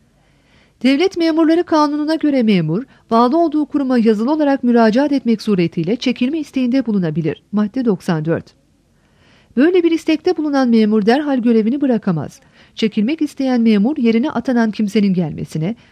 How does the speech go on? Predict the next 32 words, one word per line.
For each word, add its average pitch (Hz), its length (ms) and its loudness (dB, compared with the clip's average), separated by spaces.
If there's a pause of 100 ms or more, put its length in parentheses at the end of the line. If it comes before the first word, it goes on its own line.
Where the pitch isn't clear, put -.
ya 220 120 2
da 196 120 0
çekilme 226 420 -4
isteğinin 277 440 -4
kabulüne 240 460 0
kadar 254 300 0
görevine 214 500 0
devam 180 360 0
eder. 156 360 -4 (840)
Çekilen 320 460 0
memurun 311 400 0
zorunlu 262 360 0
olarak 285 320 -2
görevde 240 360 2
kalması 165 540 -4
bir 302 120 2
ay 277 160 0
süreyle 240 400 0
sınırlandırılmıştır. 170 1000 -4 (240)
Memur, 190 460 -2 (260)
yerine 220 300 0
atanan 277 440 -2
kimse 233 380 0
bir 311 100 2
aya 262 200 0
kadar 226 260 0
gelmediği 185 680 -2 (240)
ya 220 100 0
da 208 60 0
yerine 208 420 2
bir 196 140 0
vekil 202 240 0